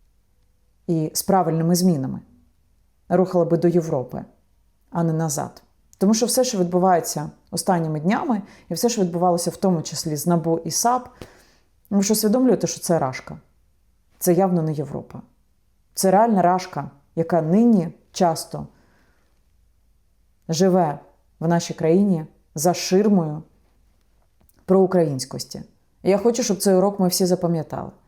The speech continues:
І потім вже більш ретельно досліджували, напроти якого прізвища ми ставимо галочку, напроти якої політичної сили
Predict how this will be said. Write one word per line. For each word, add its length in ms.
І 400
потім 360
вже 260
більш 340
ретельно 600
досліджували, 880
напроти 680
якого 280
прізвища 440
ми 100
ставимо 520
галочку, 500
напроти 360
якої 300
політичної 540
сили 340